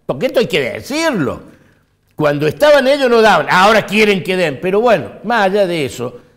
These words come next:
yo no estoy pensando en esta cuestión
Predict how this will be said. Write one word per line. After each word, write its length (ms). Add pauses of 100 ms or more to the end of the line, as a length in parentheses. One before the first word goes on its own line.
(100)
yo 120
no 100
estoy 400
pensando 840 (340)
en 180
esta 260
cuestión 720